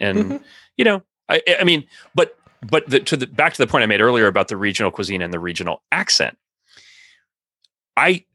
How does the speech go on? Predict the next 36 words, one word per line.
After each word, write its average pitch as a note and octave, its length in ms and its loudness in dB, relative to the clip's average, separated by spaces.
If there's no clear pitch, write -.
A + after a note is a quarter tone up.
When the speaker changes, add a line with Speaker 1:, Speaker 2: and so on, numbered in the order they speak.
Speaker 1:
when C3 160 2
I E3+ 140 4
arrived C3 560 4
in G2 120 -4
Germany, A#2 400 0
and F2+ 100 0
in F#2+ 100 -4
the, F#2+ 180 -8
most C#3 200 0
of - 40 -10
the A2+ 100 -4
time G#2 140 -2
I've F#2 120 -2
spent F2+ 160 -10
in F2 60 -12
Germany, C#3 320 -4
I've F#2+ 140 0
spent B2 360 0
it G#2+ 180 0
largely B2 600 2
around G2+ 500 2
folks - 340 0
from A2+ 340 0
this G#2 200 0
same F2+ 320 0
geographical E2+ 580 -4
area. A#2 360 2
Speaker 2:
Mm-hmm. G#3+ 220 2
Speaker 1:
So - 120 0
imagine F#3 460 2
you C3 100 2
came D3+ 300 -2
to B2+ 60 -2
the G#2 100 -4
U G2+ 320 0
S F#2+ 500 0